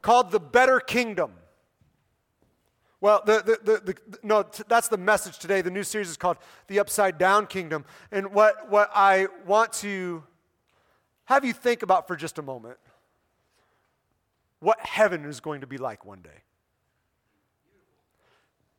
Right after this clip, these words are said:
Can we even describe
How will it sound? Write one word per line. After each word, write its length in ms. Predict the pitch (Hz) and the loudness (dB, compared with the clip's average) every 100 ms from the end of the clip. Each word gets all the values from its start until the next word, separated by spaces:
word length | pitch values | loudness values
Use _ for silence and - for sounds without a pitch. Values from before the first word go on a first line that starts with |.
| _ | _
Can 160 | - 330 | -2 2
we 180 | 311 285 | 0 0
even 480 | 349 349 370 370 285 | 0 0 2 0 0
describe 1120 | 226 247 - - - 214 254 285 254 151 101 | -2 0 -2 -6 -8 2 4 6 6 2 -2